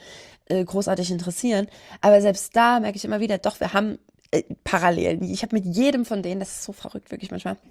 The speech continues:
auch so auf den verschiedensten Ebenen, äh, ne, so eine Parallele. Also das ist nicht immer das, das gleiche Thema, sondern ganz und gar nicht.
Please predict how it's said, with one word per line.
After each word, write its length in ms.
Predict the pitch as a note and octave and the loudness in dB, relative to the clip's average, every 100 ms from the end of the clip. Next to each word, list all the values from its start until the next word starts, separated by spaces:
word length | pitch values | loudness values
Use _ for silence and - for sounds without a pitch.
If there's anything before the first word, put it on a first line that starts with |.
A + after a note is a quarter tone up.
| _ _ _ _ _ - | _ _ _ _ _ -2
auch 120 | G3 | -2
so 120 | G3+ G#3 | 4 4
auf 140 | - | 4
den 180 | G#3 G3+ - - - - | 0 -2 -6 -20 -20 -4
verschiedensten 840 | G3+ F#3+ - C4 D4 B3+ - F3+ | 0 2 4 4 4 2 -2 -4
Ebenen, 520 | - D#3 D3+ D3 F3 - - - _ - | -2 -2 -2 -4 -6 -8 -18 -20 _ -2
äh, 120 | F#3+ | 0
ne, 200 | F#3 G#3+ | 2 2
so 100 | G#3 | 2
eine 140 | G3+ | -2
Parallele. 720 | G3 G3+ F3 F3 F3 E3+ E3+ E3+ | -2 -6 -2 -2 -2 -2 0 0
Also 200 | F3+ F#3 | -4 -6
das 160 | F#3+ | -8
ist 120 | G3+ C4+ | -6 -4
nicht 140 | B3+ | -4
immer 160 | A3+ G#3+ | -2 -2
das, 240 | G3 - | -4 -10
das 180 | - - | -14 -8
gleiche 340 | F#3 F#3+ F#3+ | -6 -6 -8
Thema, 380 | - B3 G3 D#3+ | -4 -2 -2 -4
sondern 200 | E3+ F3 | -4 -4
ganz 180 | F#3 G#3 | -4 -4
und 80 | G3 | -2
gar 180 | G#3+ G#3 | -2 -2
nicht. 240 | D3+ | -6